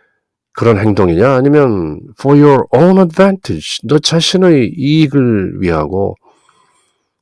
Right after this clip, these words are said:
사리사욕을 채우고 에고의 욕심을 충족하기 위해서 그렇게 행동하는 것이냐?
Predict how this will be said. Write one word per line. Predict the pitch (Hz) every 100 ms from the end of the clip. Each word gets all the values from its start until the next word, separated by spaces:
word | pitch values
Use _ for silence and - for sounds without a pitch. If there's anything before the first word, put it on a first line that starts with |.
| -
사리사욕을 | - 135 135 - 131 135 127 104
채우고 | - - 95 82 98 92
에고의 | - 110 127 139 135 123 95
욕심을 | 95 110 - - 151 143 127
충족하기 | - 139 139 113 - 113
위해서 | 107 - 131
그렇게 | - 147 160
행동하는 | 160 160 160 160
것이냐? | 151 - 156 113 78 69